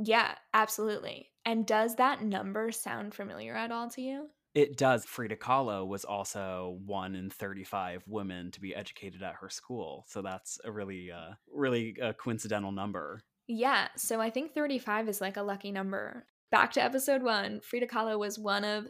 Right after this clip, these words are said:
Speaker 1: thirty-five women in her Mexican school, and then,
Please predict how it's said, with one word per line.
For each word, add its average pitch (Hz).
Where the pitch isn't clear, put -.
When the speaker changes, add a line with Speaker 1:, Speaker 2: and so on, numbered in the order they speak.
Speaker 1:
thirty-five 208
women 220
in 214
her 214
Mexican 220
school, -
and 208
then, 208